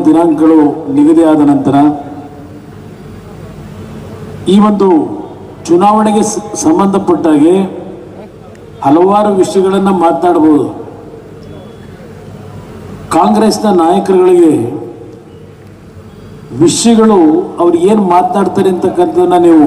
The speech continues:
ನೋಡಬೇಕು. ಅವರ ಬಂಡವಾಳ ಒಂದೇ ಒಂದು,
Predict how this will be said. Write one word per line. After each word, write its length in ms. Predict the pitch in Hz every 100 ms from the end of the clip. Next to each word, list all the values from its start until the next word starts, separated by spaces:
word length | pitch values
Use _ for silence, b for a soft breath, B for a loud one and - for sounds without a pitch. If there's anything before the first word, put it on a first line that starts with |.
| 127 139
ನೋಡಬೇಕು. 460 | 151 147 123 - - - - - - - - - - - - -
ಅವರ 140 | 175 185 - 147
ಬಂಡವಾಳ 420 | 170 196 202 208 202 160
ಒಂದೇ 220 | 170 190 202 196
ಒಂದು, 220 | 196